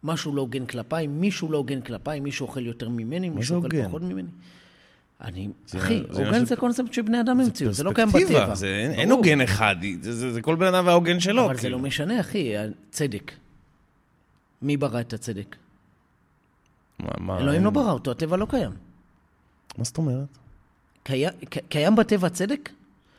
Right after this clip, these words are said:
Speaker 1: כשאתה רואה... ב-,
Speaker 2: לא,
Speaker 1: ב-
Speaker 2: יש תכלס.
Speaker 1: יש תכלס. אתה רואה אריה, אה, רץ בשדה, מאתר, את מי הוא מאתר?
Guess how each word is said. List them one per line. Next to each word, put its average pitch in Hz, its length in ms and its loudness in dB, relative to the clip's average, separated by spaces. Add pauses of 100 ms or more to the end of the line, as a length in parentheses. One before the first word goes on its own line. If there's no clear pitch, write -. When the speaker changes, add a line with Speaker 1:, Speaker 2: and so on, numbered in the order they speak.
(240)
Speaker 1:
כשאתה - 180 -4
רואה... 165 520 2
ב-, 135 60 -4
Speaker 2:
לא, 208 220 8
Speaker 1:
ב- - 40 4
Speaker 2:
יש - 120 4
תכלס. 220 520 2 (480)
Speaker 1:
יש 143 180 -6
תכלס. 170 500 0
אתה 123 180 -4
רואה 190 260 4
אריה, 190 340 4 (560)
אה, 165 180 2
רץ 196 240 2
בשדה, 180 500 2
מאתר, 165 480 2
את 180 100 -2
מי 220 80 6
הוא 220 100 8
מאתר? 165 360 4